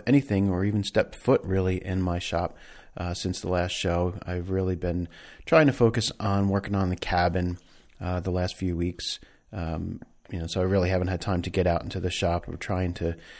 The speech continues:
get the last things done that need to get buttoned up before the winter. Still have a few, uh, exterior projects to complete to make sure everything gets closed in, but, uh, hoping to get that done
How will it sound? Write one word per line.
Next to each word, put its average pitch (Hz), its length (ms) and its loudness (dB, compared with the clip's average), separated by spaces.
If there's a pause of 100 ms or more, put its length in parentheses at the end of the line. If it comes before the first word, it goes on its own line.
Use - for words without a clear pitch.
(220)
get 143 160 6
the 120 80 2
last 107 480 2
things 101 580 2 (460)
done 95 380 2
that 92 180 0
need 95 220 -2
to 98 60 -4
get 87 200 -2
buttoned 90 320 0
up 87 180 2
before 90 380 -2
the 87 100 0
winter. 87 360 0 (720)
Still 139 240 8
have 113 140 6
a 98 80 6
few, 95 540 2
uh, 87 220 0
exterior 98 680 0
projects 92 480 0
to 87 100 -4
complete 95 500 -2 (440)
to 101 80 0
make 101 180 4
sure 92 180 2
everything 92 280 4
gets 90 180 -2
closed 92 500 2
in, 90 320 2 (1120)
but, - 380 -2
uh, 80 320 -2 (680)
hoping 127 240 8
to 113 40 6
get 107 160 2
that 101 260 4
done 101 480 2